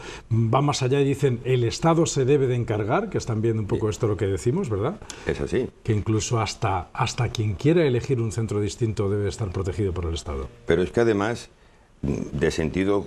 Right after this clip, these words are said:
Speaker 2: común, es lo que manda la legislación. Mire, eh, el padre tiene la responsabilidad y es el único responsable de la educación de sus hijos. Desde el momento en el que no se le abre el abanico de posibilidades,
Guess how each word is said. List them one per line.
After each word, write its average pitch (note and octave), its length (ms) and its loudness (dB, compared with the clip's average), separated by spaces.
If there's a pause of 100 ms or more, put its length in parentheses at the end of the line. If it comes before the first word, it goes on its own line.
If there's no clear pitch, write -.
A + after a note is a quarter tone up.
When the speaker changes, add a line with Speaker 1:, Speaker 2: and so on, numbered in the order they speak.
Speaker 2:
común, A#2 420 0
es G2+ 220 4
lo B2+ 160 4
que F2+ 140 -2
manda F2+ 280 -2
la D#2+ 120 -2
legislación. D2+ 800 -4 (880)
Mire, G2 340 4 (100)
eh, F#2 540 4
el F2+ 160 0
padre C#3+ 260 2
tiene B2+ 240 0
la A#2 120 2
responsabilidad F2+ 1000 0
y A2+ 120 2
es A#2+ 120 -2
el G2 100 0
único C#3+ 340 0
responsable G#2+ 960 0 (600)
de F#2 140 6
la F#2 80 8
educación E2 540 0
de D2 100 -2
sus - 220 -6
hijos. - 220 -10 (880)
Desde E2+ 260 4
el F2 80 4
momento A2+ 520 2
en A#2+ 140 0
el G#2 160 -2
que F#2+ 120 0
no G#2 160 0
se G#2+ 160 -2
le F#2+ 200 2
abre F#2 360 0
el F2 100 0
abanico F2 480 -2
de E2+ 120 -2
posibilidades, D#2 840 -2